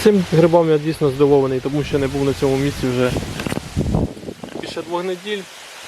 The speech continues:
Приїхав, є грибочки. Ось так. Ось такі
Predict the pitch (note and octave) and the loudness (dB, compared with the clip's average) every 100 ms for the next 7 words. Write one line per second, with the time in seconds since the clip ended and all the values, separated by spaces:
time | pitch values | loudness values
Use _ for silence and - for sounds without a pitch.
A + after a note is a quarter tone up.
0 | - D3 E3 F#3 C3+ B2 C#3 D3+ B2+ A#2 | -10 -4 -2 -2 -2 -2 0 0 0 -2
1 | A#2+ - - - - - - - E3+ - | -4 -4 -10 -12 -14 -12 -8 -2 -2 0
2 | C3+ C3 - - - - - - - - | -2 -2 -6 -14 -12 -10 -6 -4 -6 -10
3 | - - - - - - - - - - | -12 -10 -10 -10 -10 -10 -10 -10 -10 -8
4 | - - - - - F3+ - - - C#3+ | -4 -2 -2 -4 -6 -4 -4 -4 -2 0